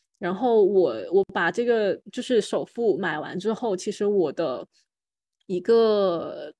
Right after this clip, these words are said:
房贷就五千以下就可以了。那五千以下的房贷，我在增城找一份就是八千到一万的工作，其实也不难。就是比如说我进体制内去当美术老师，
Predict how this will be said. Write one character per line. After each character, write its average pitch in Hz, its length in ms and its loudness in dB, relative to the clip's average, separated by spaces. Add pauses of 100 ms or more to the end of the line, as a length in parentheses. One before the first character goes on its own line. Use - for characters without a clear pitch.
(120)
房 180 220 -2
贷 254 380 -2 (280)
就 220 500 2
五 190 180 0
千 233 280 -6
以 190 80 -4
下 262 360 -4 (200)
就 233 160 0
可 156 280 -6
以 196 160 -2
了。 - 160 -6 (680)
那 294 300 0 (100)
五 247 120 2
千 320 240 2
以 240 60 2
下 285 100 0
的 262 80 2
房 190 240 -2
贷， 226 100 2
我 208 140 2
在 214 100 2
增 214 200 0
城 180 240 -4
找 170 260 -8
一 165 100 2
份 185 600 -2
就 196 100 -8
是 160 420 -2 (220)
八 202 240 0
千 220 180 -6
到 220 140 -2
一 180 80 4
万 214 180 0
的 190 120 0
工 180 200 -2
作， 190 160 -4
其 185 160 -8
实 202 140 -6
也 185 100 0
不 226 160 -4
难。 190 360 -8 (520)
就 - 80 -20
是 214 140 -8
比 202 100 -4
如 190 60 2
说 214 160 -2
我 185 140 2
进 226 240 -4
体 185 200 -4
制 190 120 -6
内 214 180 -4
去 220 180 -8
当 196 380 -6 (220)
美 196 160 -2
术 226 120 -2
老 196 160 0
师， 190 440 -2